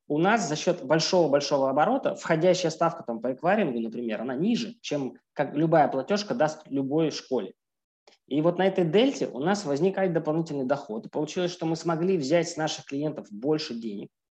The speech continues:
выйти, выправить вот эту кризисную ситуацию у себя, а клиенты не начали больше тратить. То есть мы обошлись без повышения цен.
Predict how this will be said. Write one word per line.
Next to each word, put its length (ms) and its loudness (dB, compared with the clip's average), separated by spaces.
выйти, 440 0
выправить 580 0
вот 140 -10
эту 140 -12
кризисную 440 -4
ситуацию 480 -6
у 40 -10
себя, 480 -6
а 80 -4
клиенты 420 2
не 100 4
начали 340 0
больше 300 -2
тратить. 300 -6
То 60 -6
есть 100 -12
мы 100 2
обошлись 340 0
без 140 -6
повышения 520 -4
цен. 280 -12